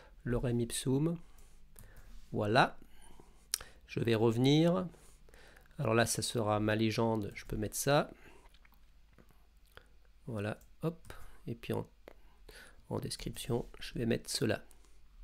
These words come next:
Voilà, j'ai donc fait le premier travail pour cette image-ci. Je fais mettre à jour. Je retourne dans ma médiathèque.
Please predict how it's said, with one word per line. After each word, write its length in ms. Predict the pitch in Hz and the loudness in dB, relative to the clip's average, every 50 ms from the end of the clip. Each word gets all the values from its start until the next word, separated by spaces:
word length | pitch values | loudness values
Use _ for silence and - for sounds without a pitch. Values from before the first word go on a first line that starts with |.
| - - - - - - - - - - - - - - - | -18 -18 -18 -18 -18 -18 -18 -18 -18 -18 -20 -20 -4 4 8
Voilà, 260 | 139 139 156 202 214 | 10 12 12 12 12
j'ai 100 | 170 156 | 10 10
donc 160 | 147 151 - | 8 8 8
fait 120 | - 165 | 8 8
le 100 | 156 151 | 8 8
premier 260 | - - - 156 160 156 | 8 6 8 8 8 8
travail 440 | - - 165 147 151 156 156 131 - - | 8 6 6 8 8 8 8 6 2 0
pour 320 | - 143 143 127 123 123 | 2 4 4 4 2 2
cette 260 | - - 147 139 - - | 2 4 4 4 6 6
image-ci. 640 | 139 135 135 131 - - - - 196 226 285 330 - - - - - - - - | 4 6 6 6 4 2 2 4 6 6 6 4 2 -2 -14 -14 -14 -14 -8 -2
Je 140 | - 120 | 0 2
fais 200 | 113 - - 113 104 | 2 4 4 6 6
mettre 280 | 123 185 196 - - | 8 6 6 6 8
à 60 | 202 180 | 8 8
jour. 380 | 151 151 175 202 247 285 311 - - - - - - - - - - - - - - - - - - - - - - - - - | 10 10 10 8 8 6 4 -2 -6 -20 -20 -20 -20 -20 -20 -20 -20 -20 -20 -20 -20 -20 -20 -20 -20 -20 -20 -20 -20 -16 -10 -6
Je 180 | 107 107 123 | -2 2 4
retourne 420 | 113 107 123 120 - - 139 127 120 | 6 6 6 6 6 6 6 6 8
dans 80 | 117 | 8
ma 80 | 117 117 | 8 8
médiathèque. 640 | 117 120 117 120 127 120 - 156 170 196 196 - 240 | 8 8 8 8 8 8 10 10 10 8 8 4 2